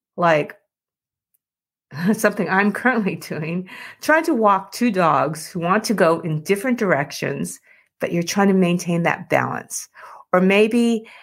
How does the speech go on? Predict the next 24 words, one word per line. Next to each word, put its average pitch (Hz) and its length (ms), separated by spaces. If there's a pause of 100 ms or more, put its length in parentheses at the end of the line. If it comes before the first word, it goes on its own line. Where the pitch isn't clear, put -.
(360)
it's 185 220
like 190 420 (280)
carrying 208 380
two 277 320
really 254 320
full 233 340
cups 233 340
of 185 120
coffee 202 500
and 185 100
trying 208 260
to 202 100
walk 190 400 (180)
to 214 140
the 185 120
table 185 440
without 175 320
spilling 175 460
a 160 60
drop 160 540
of 156 120
either 160 260
cup. - 380 (1600)
So 214 560